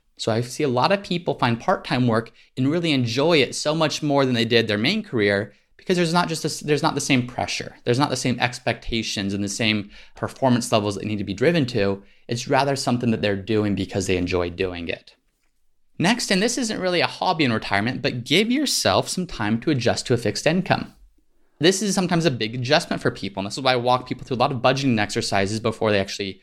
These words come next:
transition into retirement, is your whole life you probably had a salary, but maybe there was also some bonuses. Maybe there was also some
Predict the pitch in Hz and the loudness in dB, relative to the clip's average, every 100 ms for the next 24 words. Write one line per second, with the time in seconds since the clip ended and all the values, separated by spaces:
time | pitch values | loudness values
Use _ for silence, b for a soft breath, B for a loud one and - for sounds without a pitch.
0 | b - 120 107 - - - 214 170 - | b -2 0 0 -2 -4 0 2 2 2
1 | 95 98 - b b b b 143 170 202 | 0 0 -4 b b b b 0 2 2
2 | 214 - 202 208 226 202 196 165 - 107 | 2 0 0 -2 -2 0 -2 -4 -2 0
3 | 98 107 127 131 147 151 160 156 B - | 2 2 0 0 0 0 -2 -2 B -4
4 | 160 151 143 - 143 - 139 110 107 101 | 0 4 4 4 0 0 0 2 2 0
5 | - 90 92 120 131 143 139 135 127 135 | -2 -6 -2 0 0 -2 0 0 0 0
6 | 127 127 131 123 123 | 0 2 2 2 0